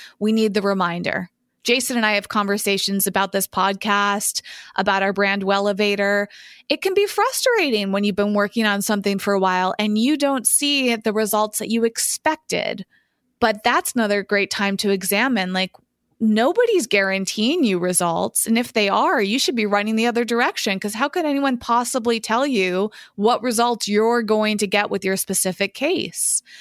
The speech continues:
And that's been something I've had to learn the hard way,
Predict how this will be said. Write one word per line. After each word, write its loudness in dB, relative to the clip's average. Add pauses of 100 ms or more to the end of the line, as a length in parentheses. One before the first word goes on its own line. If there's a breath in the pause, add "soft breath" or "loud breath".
(320 loud breath)
And 2
that's 0
been 0 (600 soft breath)
something 0
I've 0
had 0
to 0
learn 0
the 0
hard 0
way, -2